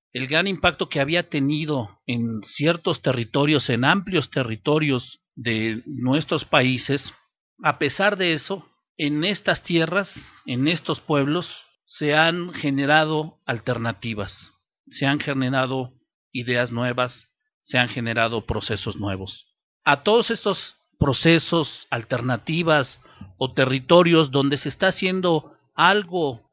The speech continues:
que de algún modo revierte los procesos de la globalización, revierte los procesos devastadores del capitalismo o del patriarcado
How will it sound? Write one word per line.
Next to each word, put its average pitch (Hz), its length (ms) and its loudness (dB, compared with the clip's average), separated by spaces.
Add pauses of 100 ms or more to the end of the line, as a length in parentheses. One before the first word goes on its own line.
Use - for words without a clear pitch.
que 143 440 -2
de 135 220 4
algún 160 400 4
modo 180 580 2 (220)
revierte 165 640 2
los 147 160 0
procesos 151 800 0
de 131 100 0
la 123 120 2
globalización, 135 1120 0 (220)
revierte 143 720 2
los 135 260 -2
procesos 131 500 -2
devastadores 120 640 -2
del 117 160 -6
capitalismo 123 1080 -4 (420)
o 135 120 -2
del 135 160 -2
patriarcado 127 1080 4